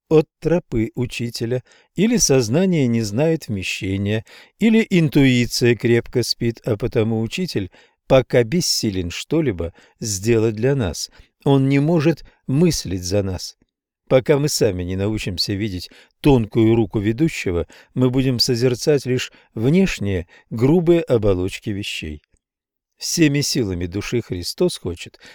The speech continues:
чтобы человечество, наконец, приобрело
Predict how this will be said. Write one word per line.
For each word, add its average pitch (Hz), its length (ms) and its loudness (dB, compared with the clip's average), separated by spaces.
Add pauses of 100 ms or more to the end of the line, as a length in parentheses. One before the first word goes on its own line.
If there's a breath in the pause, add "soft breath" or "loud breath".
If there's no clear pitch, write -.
чтобы 120 340 0
человечество, 113 760 -2
наконец, 107 760 -4 (360 soft breath)
приобрело 143 720 4